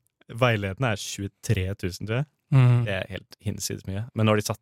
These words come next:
Speaker 1: ned med ni tusen, så den er jo for så vidt, eh, ja,
Speaker 2: Det synes du er en god deal?
Speaker 1: Eh, tja. Den er veldig god. Eh, misforstå meg rett, men det, du får bedre, mer verdi for penga hvis du går litt ned, da.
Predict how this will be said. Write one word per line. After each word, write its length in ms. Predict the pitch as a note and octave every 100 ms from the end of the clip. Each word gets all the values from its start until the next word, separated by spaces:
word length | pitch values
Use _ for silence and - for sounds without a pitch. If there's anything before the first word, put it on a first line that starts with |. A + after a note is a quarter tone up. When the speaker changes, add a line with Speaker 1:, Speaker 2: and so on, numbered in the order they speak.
| -
Speaker 1:
ned 160 | F2+ F2+
med 260 | F2+ F2+
ni 200 | F#2+ F#2
tusen, 360 | - F2+ - G2+
så 80 | G2
den 200 | F#2+ F#2
er 80 | F#2
jo 120 | F#2
for 120 | F#2
så 60 | F#2
vidt, 180 | F2 - _ _ _ _ _
eh, 680 | - G1+ - - - - - - B1
ja, 120 | E2+ -
Speaker 2:
Det 140 | G#2 D#3+
synes 140 | D#3+
du 60 | C3
er 40 |
en 100 | B2
god 100 | C3+
deal? 220 | C#3 E3 - -
Speaker 1:
Eh, 340 | - G2 F#2+ F#2 - -
tja. 160 | - - _ _ _ _ _ _ _
Den 100 | A#2
er 120 | A2+ A#2+
veldig 200 | G#2 G2+
god. 160 | G#2 - _ _ _ _ _
Eh, 140 | A2 F#2+
misforstå 420 | G2 - G2 G2
meg 120 | G2+
rett, 240 | G2+ - -
men 100 | G2
det, 120 | G2 F#2 F#2
du 80 |
får 240 | G2 - F#2+ G2+
bedre, 840 | F#2+ F2 F2 - F#2+ F#2+ F#2+ F#2
mer 280 | F#2+ G2+ G2+
verdi 220 | G#2 G2+ F#2+
for 100 | -
penga 220 | F2+ F2+
hvis 160 | F#2+
du 40 | -
går 200 | - -
litt 320 | - _ -
ned, 180 | F#2+
da. 80 | F#2